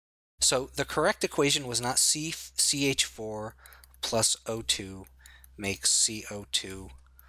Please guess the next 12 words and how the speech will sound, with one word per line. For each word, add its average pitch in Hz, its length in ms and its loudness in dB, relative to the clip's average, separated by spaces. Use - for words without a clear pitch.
plus - 360 0
H - 280 -2
two 95 180 -8
O. 101 120 -16
The 117 100 0
correct 147 360 2
formula 110 460 -4
is 104 320 0
one 120 420 -2
C 120 280 2
H 117 180 -2
four, - 380 -12